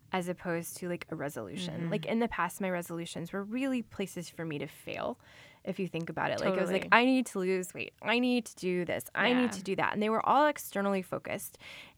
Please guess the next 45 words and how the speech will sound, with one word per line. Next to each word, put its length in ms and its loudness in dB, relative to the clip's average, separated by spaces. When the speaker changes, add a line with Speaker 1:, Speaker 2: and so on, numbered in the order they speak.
Speaker 1:
And 340 6
so 340 8
about 240 2
two 120 -6
years 180 0
ago, 140 -2
I 80 0
started 340 -6
doing, 440 -2
um, 360 -4
words 520 2
that 100 0
I 100 2
would 100 0
embody 420 0
for 180 -8
the 100 -6
year. 300 -2
So 200 -2
Speaker 2:
Mm-hmm. 200 2
Speaker 1:
one 160 0
year 260 2
it 80 -2
was 260 -4
trust. 380 -6
I 20 -6
needed 220 -4
to 80 -6
learn 140 -4
how 100 -8
to 80 -6
trust 260 -12
myself 320 -8
and 80 -10
trust 220 -10
my 60 0
Speaker 2:
Mm-hmm. 160 -2
Speaker 1:
voice. 280 -6
And 160 0
then 100 2
the 80 2
next 320 -4
year 240 -2
it 100 -2
was 180 -8